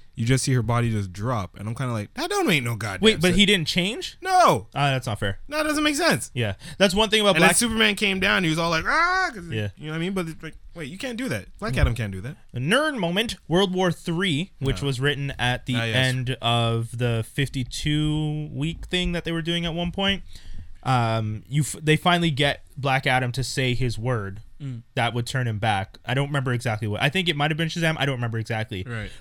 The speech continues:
Speaker 2: But, uh, they got him to finally say it, and he, like, reverts to, like, a withered old man. Like,
Speaker 3: Yeah,
Speaker 2: he's, like,
Speaker 3: 'cause he's
Speaker 2: all
Speaker 3: been around
Speaker 2: sickly.
Speaker 3: for so long.
Speaker 2: Yeah. And on top of that, because Billy now had the power of the wizard,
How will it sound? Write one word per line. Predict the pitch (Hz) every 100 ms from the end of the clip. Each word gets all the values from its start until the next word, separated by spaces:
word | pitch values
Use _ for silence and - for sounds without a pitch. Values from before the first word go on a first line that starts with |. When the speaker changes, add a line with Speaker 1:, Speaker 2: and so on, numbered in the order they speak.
| -
Speaker 2:
But, | 131 202 214 143 - - - - -
uh, | 131 123 120
they | 151
got | 180
him | 185
to | 165
finally | 170 156 143
say | 120 143 123
it, | 113
and | 127
he, | 147 165 147 156 165 -
like, | 139 123
reverts | 151 147 120 147 135 -
to, | 151
like, | 131
a | 120
withered | 120 120 143 147 127 120
old | 117 120 110
man. | 113 107 95
Like, | 110
Speaker 3:
Yeah, | 147
Speaker 2:
he's, | 120
like, | 131 113
Speaker 3:
'cause | -
he's | -
Speaker 2:
all |
Speaker 3:
been | 170
around | 147
Speaker 2:
sickly. | 151 - 110
Speaker 3:
for |
so | - 131
long. | 139 143
Speaker 2:
Yeah. | 165 120 104 - - - - -
And | 214 202 147 -
on | 160
top | - 185
of | 175
that, | 147 131 - 120
because | 147 - 185 147
Billy | 135 165 165
now | 143 143
had | 151 139
the |
power | 120 - 139 147 147
of | 127
the | 117
wizard, | 113 131 190 208